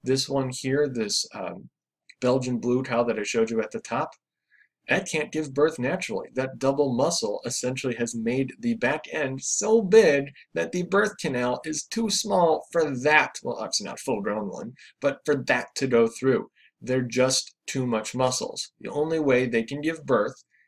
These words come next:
is not passing something back through the birth canal there, but through cesarean section.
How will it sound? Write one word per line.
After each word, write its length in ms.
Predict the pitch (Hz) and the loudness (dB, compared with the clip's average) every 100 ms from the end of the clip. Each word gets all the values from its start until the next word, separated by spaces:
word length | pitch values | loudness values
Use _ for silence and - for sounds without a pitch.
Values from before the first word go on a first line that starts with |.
| _ | _
is 160 | 113 107 | -8 -4
not 300 | 113 135 143 | 0 0 0
passing 380 | 147 135 135 127 | -2 0 0 0
something 360 | 131 123 120 | -2 -2 -4
back 240 | 107 117 - | -2 -2 -4
through 120 | 123 | -8
the 60 | 110 | 0
birth 240 | 123 120 | 0 0
canal 300 | - 110 104 | -4 -4 -2
there, 320 | 127 120 113 _ _ _ - - | 0 0 0 _ _ _ -16 -6
but 160 | 113 | -4
through 120 | 117 113 | -2 -2
cesarean 560 | 117 - 113 110 104 | 0 0 0 0 -4
section. 400 | 101 98 - 92 | -4 -6 -6 -14